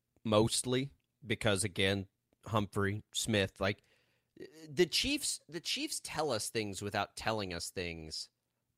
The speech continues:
over and over and over again. They have, like, eh, eh, they have this path and this plan that if you just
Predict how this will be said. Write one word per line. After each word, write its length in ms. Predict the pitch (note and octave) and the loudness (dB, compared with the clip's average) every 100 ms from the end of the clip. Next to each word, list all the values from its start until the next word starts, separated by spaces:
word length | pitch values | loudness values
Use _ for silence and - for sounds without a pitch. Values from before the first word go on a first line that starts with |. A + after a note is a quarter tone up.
| G#2+ | -2
over 500 | A#2+ B2+ A2 A#2 A2+ | 0 0 -2 -2 0
and 160 | G2+ | 0
over 380 | F#2+ F#2+ F2 F2+ | 0 -2 -2 -2
and 120 | E2+ | -2
over 320 | D#2+ D2+ C#2+ | -2 -4 -4
again. 380 | C#2 - - - - _ _ - | -8 -8 -12 -12 -18 _ _ -2
They 140 | B2 | 0
have, 580 | B2 - C#3 D#3 D3 B2+ - - | 0 -2 0 2 0 -4 -16 -8
like, 280 | A2+ G#2+ - - | -6 -6 -8 -14
eh, 80 | A2 - | -12 -10
eh, 80 | A2+ | -12
they 220 | A2 B2+ A2+ | -4 -4 -2
have 480 | - C3+ D#3+ B2+ | -2 0 0 -2
this 400 | A2+ A#2 - - - _ _ _ _ _ _ _ | 0 0 0 -4 -10 _ _ _ _ _ _ _
path 440 | - A#2+ C#3 C3+ - | -4 6 8 6 4
and 120 | A#2+ | 0
this 140 | A2+ | 0
plan 560 | - - A#2+ A2+ G#2+ G2 | -2 -2 2 4 2 2
that 160 | G2+ G2+ | 2 2
if 160 | - | 0
you 100 | A2+ | -4
just 300 | G2+ C3 - | -2 -2 -2